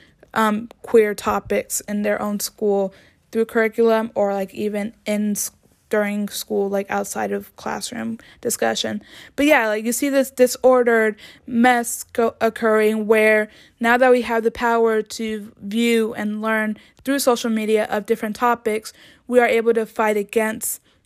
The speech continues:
the, um, government officials and people who are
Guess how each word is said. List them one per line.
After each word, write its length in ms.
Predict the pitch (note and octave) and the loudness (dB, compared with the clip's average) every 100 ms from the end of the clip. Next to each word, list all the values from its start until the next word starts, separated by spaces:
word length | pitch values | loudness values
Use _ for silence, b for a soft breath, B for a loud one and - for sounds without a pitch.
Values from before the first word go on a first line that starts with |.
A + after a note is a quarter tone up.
| _ _ _ _ _ | _ _ _ _ _
the, 420 | C#4+ B3+ B3 A#3 A3 | 2 4 4 2 -2
um, 400 | A3+ A3 A3 A3 _ _ _ _ | -4 -4 -6 -8 _ _ _ _
government 500 | A#3+ A#3 A#3 A3+ - | 0 2 2 0 -2
officials 580 | A3 A#3+ A#3 A#3 A3 G#3+ - - | -4 0 0 0 -4 -6 -10 -6
and 200 | G#3+ G#3 | -6 -4
people 280 | A3 A3 | -2 -2
who 140 | G#3+ G#3+ | 0 2
are 260 | G#3 G3+ | 2 -2